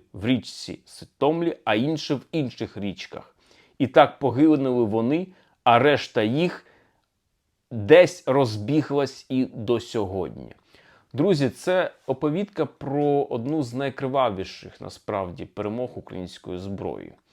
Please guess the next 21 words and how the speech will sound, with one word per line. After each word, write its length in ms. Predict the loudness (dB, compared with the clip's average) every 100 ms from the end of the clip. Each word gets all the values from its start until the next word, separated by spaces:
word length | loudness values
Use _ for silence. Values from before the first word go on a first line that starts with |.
| -20 _ _
Тому 240 | -2 -2
що 260 | -4 -6 -6
князь 520 | -6 -2 -2 -2 -6
Ярослав 680 | -6 -6 -10 -4 -2 -2 -6
зі 100 | -12
своїми 440 | -6 -4 -4 -4
дружинниками, 920 | -6 -8 -8 -8 -8 -10 -8 -8 -8 -10 _ -20 _ _
з'єднаною 960 | -10 -6 -4 0 0 0 -2 -4 -4 -6 -2
армією, 640 | 2 2 2 -2 -4 -6 -6
розбиває 920 | 0 2 2 0 0 4 6 6 2
печенігів. 1040 | -2 -6 -6 -6 -4 -2 -2 -4 -8 -12 _ _ _ _ -4
І 100 | -4
тут 380 | 0 0 0
ми 100 | 0
з 60 | 0
вами 280 | 2 2 0
в 40 |
географічному 840 | 0 -2 -2 -4 -6 -8 -6 -4
розумінні 420 | -4 -4 -2 -2 -4
щ-, 340 | -8 -14 -8
роз-, 180 | -6